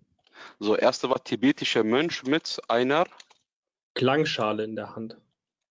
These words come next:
Speaker 1: Klangschale in der Hand. So, das zweite war
Speaker 2: Ähm,
Speaker 1: Trinkflasche
Speaker 2: eine
Speaker 1: für zwei
Speaker 2: Wasserflasche.
Speaker 1: Kinder.
Speaker 2: Genau, zwei
Speaker 1: Wasserflasche.
Speaker 2: Kinder. Indoor, Kinderzimmer.
Speaker 1: So, Wasserflasche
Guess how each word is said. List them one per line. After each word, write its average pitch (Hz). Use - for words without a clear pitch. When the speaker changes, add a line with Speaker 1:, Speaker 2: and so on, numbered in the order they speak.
Speaker 1:
Klangschale 101
in 92
der 92
Hand. 80
So, 98
das 95
zweite 139
war 170
Speaker 2:
Ähm, 123
Speaker 1:
Trinkflasche 131
Speaker 2:
eine 127
Speaker 1:
für -
zwei 127
Speaker 2:
Wasserflasche. 190
Speaker 1:
Kinder. 220
Speaker 2:
Genau, 135
zwei 147
Speaker 1:
Wasserflasche. 131
Speaker 2:
Kinder. 175
Indoor, 156
Kinderzimmer. 117
Speaker 1:
So, 90
Wasserflasche 110